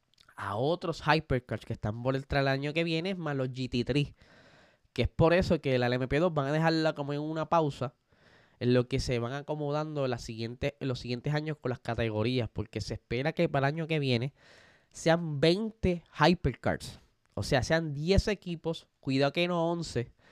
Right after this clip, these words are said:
eh, porque ya hay muchos coqueteando con entrar el año que viene. Viene por allá Acura,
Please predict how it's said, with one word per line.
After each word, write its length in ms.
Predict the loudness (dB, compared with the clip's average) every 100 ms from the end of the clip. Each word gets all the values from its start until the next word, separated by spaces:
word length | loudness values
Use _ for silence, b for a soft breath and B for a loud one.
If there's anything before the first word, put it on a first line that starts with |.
| b b b
eh, 400 | -4 -2 0 -2 -2
porque 440 | -4 -2 0 0
ya 160 | 2 2
hay 120 | 2
muchos 280 | -2 -4 -2
coqueteando 540 | 0 0 0 -2 -2
con 120 | -4 -4
entrar 280 | -2 -2
el 80 | -2
año 80 | -2
que 100 | -2
viene. 240 | -2 -2
Viene 240 | -2 -2 -2
por 180 | 0 2
allá 200 | 2 0
Acura, 400 | 0 0 0